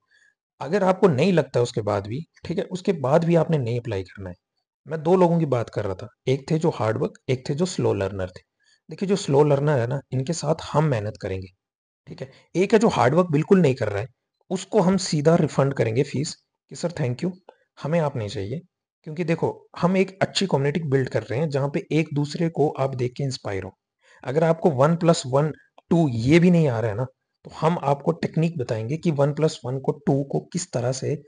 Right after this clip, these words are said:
आप डिफाइन करो, आप समझो। This is slow learner, ये हम करवाएंगे।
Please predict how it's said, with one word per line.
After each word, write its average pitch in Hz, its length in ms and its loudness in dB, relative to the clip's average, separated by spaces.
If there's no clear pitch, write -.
आप 113 240 -8
डिफाइन 131 380 0
करो, 101 400 -8
आप 113 180 -4
समझो। 104 400 -6
This 156 140 -10
is 175 160 -8
slow 110 180 -4
learner, 98 280 -10
ये 175 140 -4
हम 151 200 -4
करवाएंगे। 131 440 -6